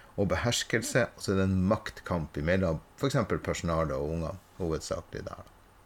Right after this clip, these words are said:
Der har jeg også opplevd situasjoner i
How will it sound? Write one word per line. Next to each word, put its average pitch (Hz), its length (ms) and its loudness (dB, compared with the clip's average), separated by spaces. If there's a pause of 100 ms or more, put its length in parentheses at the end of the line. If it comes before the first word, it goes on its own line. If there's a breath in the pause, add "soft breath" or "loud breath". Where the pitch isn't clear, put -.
(1400 loud breath)
Der 107 120 4
har 117 200 8
jeg 90 40 6
også 92 880 6
opplevd 95 420 2
situasjoner 80 920 -2
i 90 80 0